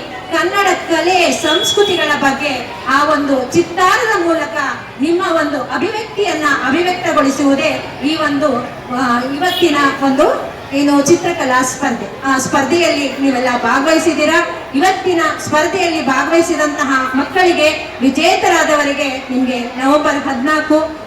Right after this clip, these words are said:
ಮಕ್ಕಳ ದಿನಾಚರಣೆಯ ದಿನ ಬಹುಮಾನ ವಿತರಣೆನೂ ಕೂಡುತ್ತೆ. ಹಾಗಾಗಿ ಇಂದು ಬಂದಿರುವಂತಹ ಎಲ್ಲ ಮಕ್ಕಳಿಗೂ ನನ್ನ ಕಡೆಯಿಂದ ಹೃತ್ಪೂರ್ವಕವಾದಂತಹ ಧನ್ಯವಾದಗಳನ್ನ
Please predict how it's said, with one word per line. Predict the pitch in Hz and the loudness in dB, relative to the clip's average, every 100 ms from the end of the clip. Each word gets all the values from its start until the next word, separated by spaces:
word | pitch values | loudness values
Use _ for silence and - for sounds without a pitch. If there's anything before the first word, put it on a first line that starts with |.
| 254 | -2
ಮಕ್ಕಳ | 349 - 403 294 | -2 -2 -2 0
ದಿನಾಚರಣೆಯ | 277 311 392 392 320 302 269 | 2 2 0 -2 -2 -2 -2
ದಿನ | 262 254 247 | -2 -2 -2
ಬಹುಮಾನ | 240 254 285 311 311 | 0 2 2 2 0
ವಿತರಣೆನೂ | 285 285 262 262 254 | -2 -4 -2 0 -2
ಕೂಡುತ್ತೆ. | 247 247 233 262 254 | 0 -2 -2 -4 -6
ಹಾಗಾಗಿ | - - - 277 277 359 370 311 - - 254 | -6 -10 -4 -2 2 0 0 -4 -6 -6 0
ಇಂದು | 269 269 | 2 2
ಬಂದಿರುವಂತಹ | 262 269 330 339 311 302 277 277 254 - | 2 2 4 2 0 0 0 2 0 -2
ಎಲ್ಲ | 269 359 427 427 | -4 -2 -2 -2
ಮಕ್ಕಳಿಗೂ | 320 320 294 269 277 247 - - 240 | -2 -2 -2 0 0 -2 -4 -8 -4
ನನ್ನ | 277 | -2
ಕಡೆಯಿಂದ | 320 302 262 247 | -2 -4 -4 -2
ಹೃತ್ಪೂರ್ವಕವಾದಂತಹ | 247 240 269 - 359 370 330 269 240 247 233 247 233 - - - 226 | -2 0 0 2 4 4 2 0 -2 -2 -4 -4 -6 -6 -8 -10 -2
ಧನ್ಯವಾದಗಳನ್ನ | 269 311 320 277 254 247 240 | 0 2 2 2 -2 -2 -2